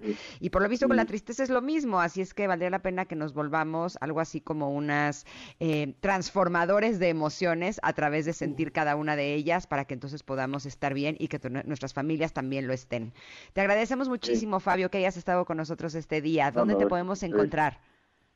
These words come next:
Speaker 1: Claro, este, mira, me pueden encontrar en el cincuenta y cinco cuarenta y ocho setenta y nueve cero cero cero nueve, este es un WhatsApp, cincuenta y cinco cuarenta y ocho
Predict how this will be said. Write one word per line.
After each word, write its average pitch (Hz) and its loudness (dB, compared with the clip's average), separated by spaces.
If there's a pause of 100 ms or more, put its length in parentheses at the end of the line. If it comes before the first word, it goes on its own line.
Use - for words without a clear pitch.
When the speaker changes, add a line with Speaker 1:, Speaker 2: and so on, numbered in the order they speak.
(280)
Speaker 1:
Claro, 151 6
este, 120 4
mira, 127 4
me 127 4
pueden 185 2
encontrar 131 4
en 143 2
el 135 -2
cincuenta 107 2
y 104 -2
cinco 143 4
cuarenta 107 4
y 117 8
ocho 131 2
setenta 101 0
y 104 2
nueve 127 4 (320)
cero 131 4
cero 135 4
cero 123 4
nueve, 135 4
este - -4
es - -10
un 123 2
WhatsApp, 113 4 (500)
cincuenta 123 4
y 175 4
cinco 160 6
cuarenta 117 4
y 117 6
ocho 123 0